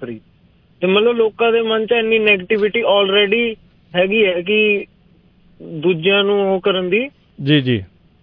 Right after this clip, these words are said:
Speaker 1: ਨੀਵਾਂ ਦਿਖਾਉਣ ਦੀ, ਕਿ ਤੁਸੀਂ ਲੋਕ ਕੀ ਹੋ ਜੋ ਗਲਤ ਕਰ ਰਹੇ ਹੋ। ਤੇ ਮੈਂ ਇਸ ਗੱਲ ਪਿੱਛੇ ਜੀ ਸਾਰਿਆਂ ਨਾਲ ਲੜਿਆ ਲੁੜਿਆ ਵੀ।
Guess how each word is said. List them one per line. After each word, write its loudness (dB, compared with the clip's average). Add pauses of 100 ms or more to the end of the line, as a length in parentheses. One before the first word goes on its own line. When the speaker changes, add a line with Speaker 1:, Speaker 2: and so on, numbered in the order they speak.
(200)
Speaker 1:
ਨੀਵਾਂ 2
ਦਿਖਾਉਣ 0
ਦੀ, 0
ਕਿ 0
ਤੁਸੀਂ -4
ਲੋਕ 0
ਕੀ 0
ਹੋ 0
ਜੋ -2
ਗਲਤ -4
ਕਰ 0
ਰਹੇ -2
ਹੋ। -14 (360)
ਤੇ 2
ਮੈਂ 2
ਇਸ -2 (100)
ਗੱਲ 0
ਪਿੱਛੇ 0
ਜੀ 2
ਸਾਰਿਆਂ 2
ਨਾਲ 2
ਲੜਿਆ 2
ਲੁੜਿਆ 0
ਵੀ। -8